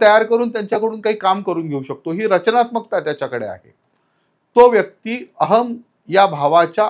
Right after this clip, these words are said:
अह-, आहारी गेलेला आहे. मन, बुद्धी, अहंकार याच्यातल्या अहंकाराच्या आहारी गेलेला आहे,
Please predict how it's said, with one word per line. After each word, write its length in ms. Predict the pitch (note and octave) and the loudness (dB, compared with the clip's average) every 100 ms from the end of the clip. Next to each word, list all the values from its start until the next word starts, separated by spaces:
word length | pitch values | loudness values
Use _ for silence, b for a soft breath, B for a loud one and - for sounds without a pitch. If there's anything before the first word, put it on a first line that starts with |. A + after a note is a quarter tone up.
| - | -4
अह-, 520 | C3+ D#3+ - - D3 | -6 -6 -6 -4 0
आहारी 260 | E3+ F#3+ | 0 0
गेलेला 400 | E3 C#3+ C3+ C3 | -2 -4 -4 -2
आहे. 280 | A#2 A2 D#3+ A3 b b _ | -2 -2 -8 -10 b b _
मन, 340 | C#3+ F3+ G#3+ A3 - | -6 -2 -2 -4 -14
बुद्धी, 580 | C3 D3+ C#3+ B2 F#3+ A3+ - _ | -10 -8 -8 -10 -10 -10 -16 _
अहंकार 680 | B2+ D3 F3+ F3 E3+ A#2 - | -8 -6 -8 -4 0 0 -2
याच्यातल्या 360 | C3+ C3 - - - | -12 -12 -10 -10 -8
अहंकाराच्या 640 | B2+ E3+ F3+ F3 F3 F3 D#3 | -10 -8 -2 0 0 -2 -2
आहारी 300 | C3+ C3+ B2+ | -2 -4 -6
गेलेला 360 | B2 A#2+ A#2+ | -8 -6 -4
आहे, 260 | A#2 C3 | -4 -4